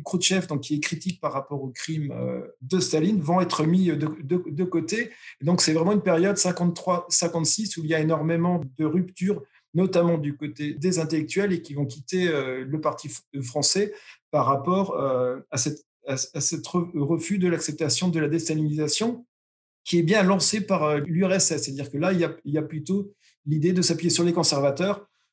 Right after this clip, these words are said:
pour, euh, ma-, maintenir l'U R S S au cœur du système communiste international.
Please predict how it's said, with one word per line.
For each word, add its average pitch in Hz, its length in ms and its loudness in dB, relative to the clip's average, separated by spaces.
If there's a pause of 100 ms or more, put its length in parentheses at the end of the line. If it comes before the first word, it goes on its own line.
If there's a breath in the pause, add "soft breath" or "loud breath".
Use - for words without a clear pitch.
(220)
pour, 180 280 4
euh, 131 680 2 (100)
ma-, 170 340 4
maintenir 170 540 2
l'U 165 160 4
R 156 60 4
S 147 160 4
S - 320 2
au 147 80 2
cœur 190 480 0
du 160 240 -6
système 175 360 0
communiste 151 460 0
international. 151 800 0